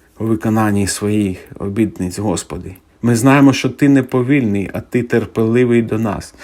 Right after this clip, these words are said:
не бажаючи, щоб хтось загинув, але щоб усі ми прийшли до Тебе в покаянні. Дякуємо Тобі за все, Господи.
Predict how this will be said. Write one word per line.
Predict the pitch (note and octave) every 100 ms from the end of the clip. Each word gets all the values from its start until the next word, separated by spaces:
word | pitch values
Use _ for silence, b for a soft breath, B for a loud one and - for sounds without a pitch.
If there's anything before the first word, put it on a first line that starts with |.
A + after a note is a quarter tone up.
| B B
не | A#2
бажаючи, | A2+ A2+ A#2+ A#2 A2+ G#2
щоб | - G#2+
хтось | - B2 B2
загинув, | G#2+ A#2 G2+ C3 G2 F#2 B B B B
але | - A#2 G#2
щоб | - G#2+ G#2
усі | - - D3
ми | C#3
прийшли | C3 B2+ - B2 B2
до | A#2 A#2
Тебе | - A#2+ A2+ A2 G#2 B B B B
в | -
покаянні. | - G#2+ A#2 G#2+ G2 F2+ E2 E2+ - -
Дякуємо | A2+ B2+ - F2 E2+
Тобі | F2+ F2+
за | E2 E2+
все, | - F#2+
Господи. | D#2+ E2 - - -